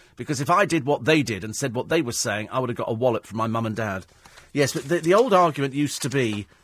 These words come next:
you know, you can't discipline children now because we're such a mamby-pamby country.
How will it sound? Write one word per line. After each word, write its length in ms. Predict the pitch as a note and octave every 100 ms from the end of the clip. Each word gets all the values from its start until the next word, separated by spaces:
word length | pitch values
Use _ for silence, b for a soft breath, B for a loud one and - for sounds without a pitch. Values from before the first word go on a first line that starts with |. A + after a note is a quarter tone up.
| -
you 100 | C#3+
know, 140 | C3
you 180 | A#2+ C3+
can't 380 | - D#3+ D#3 G#2+
discipline 460 | C3+ C#3 B2 B2+
children 460 | A#2+ - C#3+ A2 G2
now 160 | F#2+ F2
because 220 | F#2+ G#2
we're 80 | B2
such 200 | B2 C3
a 40 |
mamby-pamby 1040 | A#2 A#2+ A#2+ A2+ G#2 - A#2 A2+ G#2 F#2
country. 540 | F2 G2+ F2+ - F#2+